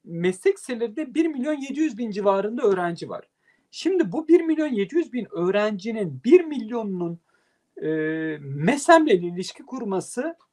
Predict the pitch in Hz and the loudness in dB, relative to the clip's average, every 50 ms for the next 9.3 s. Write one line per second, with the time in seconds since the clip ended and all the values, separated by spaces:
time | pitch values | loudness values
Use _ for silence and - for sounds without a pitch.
0 | _ _ - - 247 233 202 202 214 214 214 214 214 202 202 185 196 196 190 190 | _ _ -10 -6 -6 -2 2 2 2 2 2 0 -2 -4 -2 0 0 0 0 -2
1 | 175 196 190 180 175 170 170 170 160 - - 170 170 254 359 381 - _ _ _ | -4 -4 -4 -2 -2 -2 -2 -4 -8 -12 -14 -12 -8 -8 -8 -8 -8 _ _ _
2 | _ _ _ _ _ _ _ _ - 311 302 - _ _ _ - 254 349 392 - | _ _ _ _ _ _ _ _ -20 -20 -20 -20 _ _ _ 4 4 6 6 4
3 | - 247 330 359 - 339 302 202 190 190 220 240 240 - 254 285 359 392 330 - | 2 -2 -4 -4 -2 -4 -2 -2 -2 -2 -4 -8 -12 -8 -4 -2 0 0 -2 -4
4 | - - 262 240 196 208 220 247 339 392 370 294 220 202 190 180 202 320 330 - | -6 -10 -10 -4 -2 -2 -2 -2 -4 -6 -8 -12 -18 -18 -16 -6 -4 -4 -4 -4
5 | - 311 294 - 247 233 208 - 311 330 - - - 190 220 302 311 - - - | -6 -10 -10 -10 -14 -14 -12 -10 -12 -12 -10 -12 -14 -12 -10 -10 -10 -10 -12 -14
6 | - - _ _ - 170 165 170 170 170 170 175 175 180 160 156 - - 170 - | -16 -20 _ _ -10 -6 -4 -4 -4 -4 -4 -4 -4 -4 -6 -8 -8 -10 -12 -6
7 | - 214 208 196 359 - - 277 277 - - 226 - - 196 190 170 196 202 214 | -4 -2 -2 -2 -4 -6 -4 -6 -6 -4 -4 -4 0 2 2 2 4 2 2 2
8 | 262 277 277 202 196 202 208 208 208 - 240 240 240 233 - - _ - - 170 | 0 0 2 2 2 2 0 -2 -2 -4 -4 -4 -4 -4 -6 -10 _ 2 6 6
9 | 170 185 233 330 - - | 6 6 6 2 -4 -6